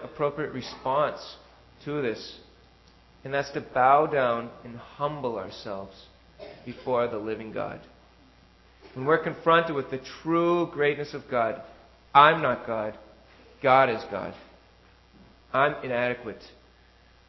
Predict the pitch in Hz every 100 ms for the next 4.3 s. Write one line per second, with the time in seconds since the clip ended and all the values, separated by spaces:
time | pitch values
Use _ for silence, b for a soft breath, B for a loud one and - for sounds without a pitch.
0 | - 127 147 143 170 170 - 175 160 143
1 | 156 151 131 117 113 - 131 131 131 135
2 | 139 - 127 131 123 131 123 117 117 -
3 | - - - 120 117 - 120 120 120 110
4 | 113 107